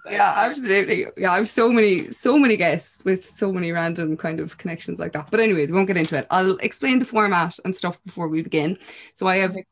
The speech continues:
Speaker 2: twenty questions, uh, in front of me, numbered at random. Most are
Speaker 1: Mm-hmm.
Speaker 2: straightforward. However, some are a little unconventional. And in the spirit of failure and trying to assert control over what life might throw at us,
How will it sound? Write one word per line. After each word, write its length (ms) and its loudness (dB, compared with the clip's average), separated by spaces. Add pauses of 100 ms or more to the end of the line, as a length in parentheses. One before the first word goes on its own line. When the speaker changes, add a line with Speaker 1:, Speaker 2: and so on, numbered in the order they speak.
(120)
Speaker 2:
twenty 540 2
questions, 840 -2 (100)
uh, 300 2
in 100 -4
front 260 -2
of 100 -6
me, 140 2
numbered 260 -4
at 100 -4
random. 400 -2 (520)
Most 240 0
are 40 -2
Speaker 1:
Mm-hmm. 80 -4
Speaker 2:
straightforward. 600 -2
However, 420 -2
some 320 -2
are 280 -2
a 80 -6
little 320 -4
unconventional. 960 -4
And 560 -2
in 140 -2
the 80 -2
spirit 340 0
of 80 -8
failure 400 -2
and 160 -6
trying 220 -6
to 160 -10
assert 400 -4
control 560 -6
over 200 -10
what 220 -2
life 240 -2
might 180 -6
throw 220 -8
at 60 -8
us, 240 -12